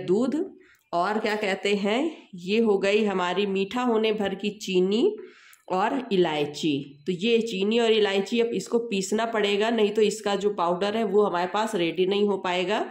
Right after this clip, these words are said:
तो इसके लिए अब सबसे पहले हम क्या करते हैं, मिक्सी जार में इसको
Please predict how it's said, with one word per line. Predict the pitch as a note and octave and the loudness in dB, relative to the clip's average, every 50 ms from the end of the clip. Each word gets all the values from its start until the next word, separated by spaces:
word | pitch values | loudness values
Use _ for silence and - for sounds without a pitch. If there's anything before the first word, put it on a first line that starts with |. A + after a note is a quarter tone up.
| - - - - - - - _ - | -10 -18 -20 -20 -20 -20 -12 _ 2
तो | G#3+ | 4
इसके | G3+ G#3 - - A#3+ A#3 | 4 4 2 0 0 0
लिए | G#3+ A#3 A#3 A#3 | 2 2 2 2
अब | A#3 | 0
सबसे | A#3 - - - - A#3+ A3+ | 0 -4 -6 -4 -2 -4 -2
पहले | A#3 G#3 G3 G3+ G#3+ G#3+ | -2 -2 0 2 2 2
हम | G#3 G#3 | 2 0
क्या | G#3+ G#3 G#3+ G#3+ | -2 -2 -4 -2
करते | G#3+ G3+ F#3+ F#3 - G3+ G3+ | -2 -4 -4 -4 -2 -2 -2
हैं, | G3 G3+ G#3 A3 A#3+ | -2 0 -2 -2 0
मिक्सी | A3 F#3 F3 - - - A3 F3+ | 0 -2 -2 -4 -4 -4 -2 -2
जार | F#3 E3+ E3+ F3+ F#3+ | 0 0 0 -2 -4
में | G3+ G#3+ G3+ | -4 -6 -8
इसको | F#3+ - - - A3 | -10 -12 -14 -14 -12